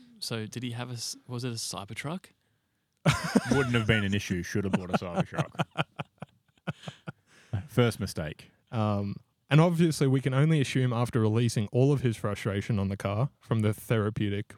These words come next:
Speaker 3: pool ball throwing session, the now allegedly calm Miles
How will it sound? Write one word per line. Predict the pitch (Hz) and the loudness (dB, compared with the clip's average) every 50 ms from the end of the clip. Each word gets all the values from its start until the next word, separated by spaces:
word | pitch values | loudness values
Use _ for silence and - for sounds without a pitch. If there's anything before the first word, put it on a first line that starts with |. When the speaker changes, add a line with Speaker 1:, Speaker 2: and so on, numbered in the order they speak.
| - - | -4 0
Speaker 3:
pool | - 120 101 | 0 2 2
ball | 98 104 101 95 | 2 0 0 0
throwing | - 113 101 98 107 104 | -2 -4 -2 -2 -4 -4
session, | - 120 107 104 - - 92 92 107 117 - _ _ _ _ - _ _ _ _ _ _ _ _ _ _ - | -2 -2 -2 -2 -4 -4 -4 -2 -2 -4 -6 _ _ _ _ -20 _ _ _ _ _ _ _ _ _ _ -2
the | - 110 | 0 2
now | 107 113 113 113 117 110 | 4 4 4 4 4 2
allegedly | 104 107 107 107 107 110 101 110 110 101 | 2 2 0 0 0 -2 -2 -2 -4 -4
calm | - - - 123 113 113 110 107 | -2 -2 0 2 2 2 2 0
Miles | 98 95 98 104 120 135 151 156 - - | 0 0 0 2 2 2 0 0 -4 -8